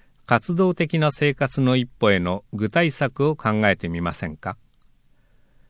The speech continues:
日時と内容講師。丸一、三月十日月曜、心と体の変化とメンテナンス。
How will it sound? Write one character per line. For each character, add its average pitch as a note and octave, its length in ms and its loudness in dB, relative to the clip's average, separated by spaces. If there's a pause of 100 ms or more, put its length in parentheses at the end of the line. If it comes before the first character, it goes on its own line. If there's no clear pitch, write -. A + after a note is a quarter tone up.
(380)
日 F3 340 0
時 A#2+ 160 -2
と G2+ 360 -2
内 A2+ 320 0
容 G#2+ 240 0
講 G2 240 -2
師。 - 240 -14 (1400)
丸 A#2 260 2
一、 A#2+ 400 -4 (720)
三 G3 280 0
月 E3 260 0
十 C3 240 0
日 B2+ 180 2
月 G#2 340 0
曜、 F2+ 320 -2 (760)
心 F#3+ 460 2
と G#2+ 280 2
体 D3 440 2
の C#3+ 160 0
変 A#2+ 260 -2
化 G2+ 160 -4
と A#2+ 340 0
メ B2 160 2
ン C3+ 80 0
テ G2 160 -6
ナ E2 140 -8
ン E2+ 60 -16
ス。 - 260 -12